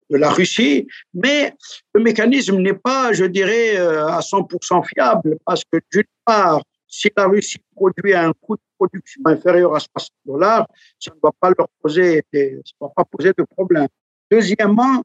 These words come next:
c'est si il y a une, une, je dirais, une pénurie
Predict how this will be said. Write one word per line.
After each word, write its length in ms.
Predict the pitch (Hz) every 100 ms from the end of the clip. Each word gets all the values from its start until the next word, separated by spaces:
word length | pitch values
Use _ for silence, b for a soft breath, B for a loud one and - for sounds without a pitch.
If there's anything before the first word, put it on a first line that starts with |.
| _
c'est 520 | _ _ 202 381 359 -
si 540 | _ - 269 277 277 - -
il 240 | 185 175
y 120 | 180
a 320 | 202 156 143 - _ _
une, 360 | 202 165 151 - -
une, 420 | 151 143 143 135
je 120 | 135
dirais, 680 | 139 147 180 156 135 135 135
une 140 | 135 -
pénurie 600 | 180 190 202 247 185 131